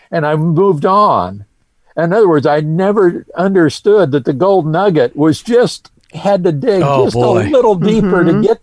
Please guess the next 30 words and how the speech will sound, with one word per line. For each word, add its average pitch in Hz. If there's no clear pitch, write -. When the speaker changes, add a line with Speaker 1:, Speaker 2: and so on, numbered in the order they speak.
Speaker 1:
there. 143
Speaker 3:
Mm-hmm. 165
Speaker 1:
And 175
so 208
I 170
missed 208
a 143
whole 185
lot 160
of 143
gold 139
nuggets, 120
I'm 110
sure. 92
Speaker 2:
So, 226
Bob, 208
you're 214
always 214
working 185
on 160
something. 156
And 160
as 185
you 180
say, 285
you're 190
not 240
planning 185
on 160
retiring 156